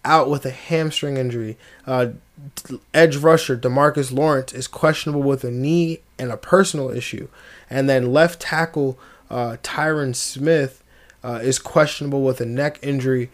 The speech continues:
which caused him to miss, uh, last week's, last week's game. So obviously we know, uh, you know, Dak Prescott and his, his offensive line, how important that is to them. But, uh, so that's something to watch there.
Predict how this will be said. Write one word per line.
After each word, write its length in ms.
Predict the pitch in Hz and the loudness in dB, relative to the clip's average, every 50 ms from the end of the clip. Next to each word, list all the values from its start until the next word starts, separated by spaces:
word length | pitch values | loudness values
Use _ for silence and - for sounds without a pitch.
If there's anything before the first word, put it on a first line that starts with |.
| - - - - _ - | -18 -20 -20 -20 _ -2
which 300 | - 127 127 - - - | 0 0 0 0 -2 -6
caused 440 | - 151 147 151 156 143 135 139 139 | 2 6 6 6 6 6 0 -2 -4
him 200 | 139 139 131 127 | -2 -2 -4 -6
to 180 | - - 135 | -6 -6 -6
miss, 480 | 123 127 135 131 131 127 - - - - _ _ _ _ _ _ - | -4 -2 0 0 0 0 -2 -6 -8 -10 _ _ _ _ _ _ -12
uh, 420 | - 117 120 117 117 110 107 95 - - | -8 -6 -4 -4 -4 -4 -6 -8 -10 -10
last 480 | - 120 131 131 139 143 135 - - - | -4 0 2 4 4 4 2 0 -2 0
week's, 380 | 139 135 123 - - - - - _ _ | -2 -2 -2 -4 -8 -10 -10 -12 _ _
last 440 | 101 - 127 135 143 143 135 - 139 | -12 -4 -2 0 0 0 0 -2 -4
week's 200 | 131 117 - - | -4 -6 -6 -6
game. 360 | - 143 139 139 135 131 127 | -2 -2 0 0 0 -2 -2
So 100 | - 131 | -4 -4
obviously 480 | 120 135 139 135 135 131 - - 135 131 | -2 0 0 0 0 -4 -4 -4 -2 -2
we 160 | 127 135 131 | 0 0 0
know, 360 | 139 135 135 131 131 123 123 - - - - - _ _ - | 2 4 4 4 4 4 0 -10 -20 -20 -20 -20 _ _ -6
uh, 360 | 131 127 123 120 117 117 120 - _ _ _ _ _ _ _ _ _ | -2 -2 -2 0 -2 -4 -8 -10 _ _ _ _ _ _ _ _ _
you 120 | - 131 131 | -6 -4 -4
know, 160 | 117 110 110 | -4 -4 -6
Dak 400 | 113 - 139 127 127 123 - - | -2 0 2 2 2 2 -2 0
Prescott 460 | - 135 127 131 - - 131 117 104 | 0 0 0 0 0 -2 -2 -2 -2
and 100 | 120 117 | -4 -4
his, 240 | 123 117 117 117 - | -2 -4 -4 -4 -10
his 400 | - - 123 120 117 - - - _ _ - | -12 -8 -6 -6 -6 -6 -8 -10 _ _ 0
offensive 500 | 131 131 131 127 131 131 123 120 123 117 | 4 4 4 4 4 -2 -2 -2 -4 -2
line, 200 | 127 135 131 127 | 0 2 2 2
how 160 | 127 127 127 123 | 2 0 -2 -2
important 260 | 123 - 131 127 127 | -2 0 0 0 0
that 160 | 123 123 123 | 0 -2 -2
is 160 | 123 123 120 - | -2 -4 -6 -8
to 120 | - 120 | -8 -8
them. 200 | 117 117 120 120 - - - - - - _ _ - | -8 -8 -10 -10 -14 -18 -20 -20 -20 -20 _ _ 4
But, 160 | 127 127 123 | 4 6 6
uh, 320 | 123 120 120 120 120 - | 6 6 4 2 -2 -4
so 280 | - - - 147 131 127 | -4 -2 2 4 4 6
that's 200 | 131 135 135 135 | 6 4 4 2
something 320 | - 160 143 139 147 143 139 | 2 0 0 0 -2 -2 0
to 80 | 135 | 0
watch 420 | 127 127 135 131 127 123 - - - | 2 4 4 4 2 0 -2 -6 0
there. 440 | - 135 139 139 139 131 127 127 | 2 6 8 10 10 8 8 4